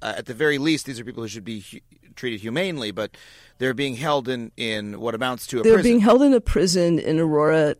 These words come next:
Speaker 2: um, Colorado. And this is actually the, um, that, that particular facility run by geo is, um, being, um, sued, uh, for violating laws against,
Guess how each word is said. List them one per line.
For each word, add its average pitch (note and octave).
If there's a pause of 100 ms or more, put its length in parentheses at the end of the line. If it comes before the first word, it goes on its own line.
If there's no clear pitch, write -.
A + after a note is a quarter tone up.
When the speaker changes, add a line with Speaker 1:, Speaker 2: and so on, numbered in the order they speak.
(100)
Speaker 2:
um, D#3+
Colorado. D3
And D#3+
this G3
is G#3
actually E3+
the, C#3+ (160)
um, D3
that, -
that E3+
particular F3+
facility D#3+
run C#3+
by D#3
geo G3+
is, D3+
um, E3
being, D#3 (280)
um, C#3+ (380)
sued, G3 (140)
uh, D3+ (100)
for D3 (100)
violating D#3
laws D3+
against, -